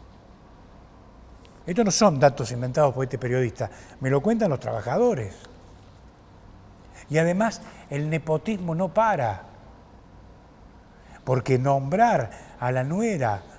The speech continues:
de este señor Genefes con un sueldo muy importante demuestra que el nepotismo no para. <clears throat> Y aquí no está vinculado el cadete de la esquina,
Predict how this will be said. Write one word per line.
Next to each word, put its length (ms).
de 220
este 180
señor 380
Genefes 640
con 220
un 340
sueldo 580
muy 260
importante 560
demuestra 500
que 120
el 100
nepotismo 580
no 140
para. 440
<clears throat> 400
Y 60
aquí 480
no 100
está 200
vinculado 540
el 80
cadete 460
de 100
la 100
esquina, 720